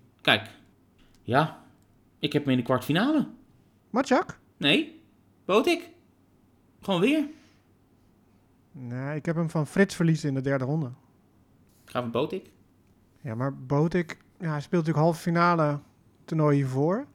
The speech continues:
Speaker 1: Afgelopen week.
Speaker 2: Ja, het is ups en downs, ups en downs, hè. Winst, verlies, winst, verliest. En nu dan winst, winst. Toch wel hard verlies. Zes nul,
Speaker 1: Ja.
Speaker 2: zes vier van Manarino.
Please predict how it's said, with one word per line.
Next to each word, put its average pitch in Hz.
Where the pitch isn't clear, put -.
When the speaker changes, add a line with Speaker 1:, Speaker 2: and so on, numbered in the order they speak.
Speaker 1:
Afgelopen 131
week. 143
Speaker 2:
Ja, -
het 156
is 180
ups 202
en 185
downs, 175
ups 190
en 190
downs, 190
hè. 190
Winst, 190
verlies, 185
winst, 185
verliest. 220
En 170
nu 185
dan 170
winst, 175
winst. 170
Toch -
wel 127
hard 151
verlies. 202
Zes 160
nul, 175
Speaker 1:
Ja. -
Speaker 2:
zes 135
vier 208
van 165
Manarino. 180